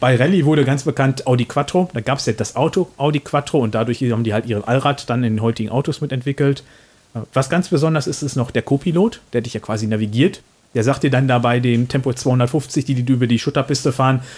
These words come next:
dass du in so und so viel Metern dann halt jetzt rechts wie fährst und welchen Gang du benötigst, et cetera.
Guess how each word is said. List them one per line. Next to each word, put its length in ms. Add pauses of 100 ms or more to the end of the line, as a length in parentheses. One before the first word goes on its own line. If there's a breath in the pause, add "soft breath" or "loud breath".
(100)
dass 200
du 120
in 220
so 80
und 100
so 80
viel 140
Metern 260
dann 140
halt 140
jetzt 160
rechts 280
wie 200 (100)
fährst 280
und 120
welchen 200
Gang 160
du 60
benötigst, 480
et 100
cetera. 380